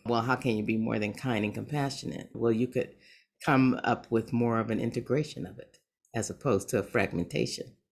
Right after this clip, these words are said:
because we are a fragmented society as well, not only one of commodity, but one of fragmentation. So when things are transmitted and presented, they're presented in frag-, fragments and pieces, and,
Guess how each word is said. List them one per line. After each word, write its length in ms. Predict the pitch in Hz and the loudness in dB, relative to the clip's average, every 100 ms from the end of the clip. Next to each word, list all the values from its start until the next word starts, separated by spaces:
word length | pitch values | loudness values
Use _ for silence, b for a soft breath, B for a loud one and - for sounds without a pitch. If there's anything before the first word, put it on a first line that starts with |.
| _ _ _ _ _ | _ _ _ _ _
because 360 | 120 - 117 113 | -6 0 0 4
we 160 | 131 | 4
are 80 | 127 | 4
a 40 | 107 | 2
fragmented 640 | - 165 170 113 104 90 | 2 2 2 -2 -4 -8
society 580 | - 117 - 104 101 117 | -8 -4 0 0 0 -2
as 180 | 101 - | -2 -2
well, 340 | 131 135 - | -2 -2 -4
not 180 | 120 117 | -2 0
only 220 | 117 117 | 0 -2
one 240 | 110 113 107 | -2 -2 -4
of 120 | 98 | -4
commodity, 640 | - 110 135 139 110 104 101 | -4 -2 0 0 -2 -2 -2
but 80 | 104 | -4
one 220 | 101 101 | -2 -2
of 180 | 95 - | -2 -2
fragmentation. 840 | 107 95 95 95 - 58 - - - _ _ B B B B - | -2 -2 -4 -8 -8 -8 -8 -14 -16 _ _ B B B B -6
So 400 | - 131 127 120 | 2 4 6 6
when 180 | 120 113 | 6 4
things 380 | 139 123 113 | 4 4 4
are 160 | 143 82 | 2 0
transmitted 760 | - - 131 123 123 127 113 - | 0 0 2 2 2 0 0 0
and 140 | 107 | -2
presented, 540 | - 113 107 123 117 - | -2 -2 2 4 2 0
they're 100 | 104 | -4
presented 540 | - 104 120 104 92 - | -2 -2 2 2 0 -2
in 180 | 107 101 | -6 -6
frag-, 420 | - 110 104 - _ _ _ | -4 -4 -4 -6 _ _ _
fragments 580 | - 113 113 - - - | 0 0 0 -6 -8 -6
and 160 | 85 - | -6 -6
pieces, 640 | - 123 - - 85 - | -4 -2 -2 -2 -2 -2
and, 180 | 73 76 | 0 -2